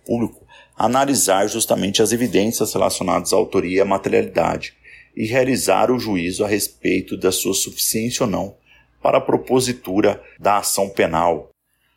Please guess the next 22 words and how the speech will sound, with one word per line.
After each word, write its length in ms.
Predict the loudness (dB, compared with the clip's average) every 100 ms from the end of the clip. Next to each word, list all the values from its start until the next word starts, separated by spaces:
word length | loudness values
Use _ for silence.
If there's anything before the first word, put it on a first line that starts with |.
| _ _ _
Ainda 640 | 0 2 2 2 2 0 -4 -18 -6
sobre 400 | -2 0 0 0
esse 200 | -2 -4
ponto, 580 | -2 0 0 -4 -8 -10 _ _ _ _
os 180 | -4 -2
ministros 680 | 0 2 2 2 0 -4 -4
pontuaram, 1000 | -2 -2 -2 -2 2 2 2 0 -4 -12 _ -20 _
e 260 | -20 -18 -20 -14
com 180 | -8
base 460 | 0 2 2 0 -6
em 440 | -8 -6 -6 -8 -10 _ _
doutrina 560 | -4 -4 -4 -4 -2 0
balizada, 840 | 0 0 -2 0 2 2 0 -4 -10 -20 -20 -4
que 80 | -2
a 60 |
questão 380 | 2 0 2 0
do 140 | 0 -2
compartilhamento 1040 | -2 -2 0 -2 0 0 2 2 0 2
ela 80 | 0
é 40 |
compreendida 840 | 2 -2 0 0 0 -2 -2 -2
basicamente 800 | 0 0 0 -2 -2 -2 -4 -8